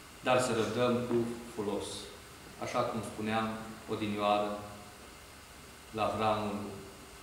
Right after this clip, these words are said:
Bisericii Sfântul Nectarie de Acei Vinileti. Pentru că oricum răbdăm, dar să răbdăm cu folos. Așadar, jertfa care se cere din partea voastră, iubiți miri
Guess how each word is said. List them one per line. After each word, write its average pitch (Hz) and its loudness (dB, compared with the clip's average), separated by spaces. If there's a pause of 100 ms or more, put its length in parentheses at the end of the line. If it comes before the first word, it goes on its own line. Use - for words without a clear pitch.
(380)
Bisericii 104 0
Sfântul 104 -6
Nectarie 98 -4
de 98 -8 (100)
Acei - -8
Vinileti. 92 -8 (1200)
Pentru 131 4
că 123 2 (120)
oricum - 4
răbdăm, 98 -2 (340)
dar 147 2
să 143 -2
răbdăm 104 -2 (440)
cu 101 -10 (100)
folos. - -8 (1120)
Așadar, 123 6 (1400)
jertfa 143 10 (300)
care 123 6
se 117 4 (100)
cere 156 8
din 113 4
partea 123 4
voastră, 117 4
iubiți 104 -2
miri 143 -2